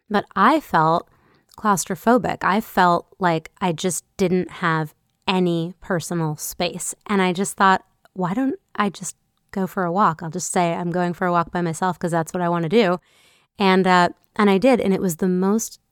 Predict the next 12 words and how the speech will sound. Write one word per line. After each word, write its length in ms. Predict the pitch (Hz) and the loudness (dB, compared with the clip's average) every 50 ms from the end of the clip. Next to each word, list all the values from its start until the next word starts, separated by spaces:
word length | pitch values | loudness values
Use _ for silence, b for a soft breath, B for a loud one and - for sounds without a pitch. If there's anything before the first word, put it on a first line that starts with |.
| _ _ | _ _
clarifying 920 | - - 208 202 190 190 196 202 - - 180 175 175 170 170 170 170 180 - | -12 -8 -4 -2 0 0 0 0 0 2 2 2 2 0 -2 -2 -4 -6 -8
forty-five 680 | - - - 190 180 175 185 190 - 190 180 175 156 | -12 -8 -4 -2 -2 -2 -2 -2 0 0 0 0 0
minutes 360 | 180 165 165 160 160 - - - | -2 -2 -2 -2 -4 -6 -8 -8
I 180 | - - 185 170 | -4 -2 -2 0
have 180 | 170 175 170 - | -2 -2 -4 -4
had 480 | - - 156 151 151 151 147 151 156 - _ _ _ _ _ _ _ _ _ | -4 -2 -2 -2 -2 -2 -4 -6 -10 -12 _ _ _ _ _ _ _ _ _
in 180 | - 185 175 175 | 0 0 0 0
over 320 | 175 165 156 156 165 165 | 0 -2 -2 -2 -2 -2
a 80 | 160 156 | -2 -4
year. 400 | 156 147 - 101 - - - - _ _ | -4 -4 -6 -8 -10 -12 -18 -20 _ _
So, 640 | - - - - 180 175 170 170 165 165 165 165 - - _ | -10 -6 0 2 4 4 4 4 4 4 2 0 -2 -6 _
um, 640 | - 185 175 170 170 170 170 165 165 170 165 160 - | 0 2 4 6 6 4 4 4 2 0 -2 -4 -4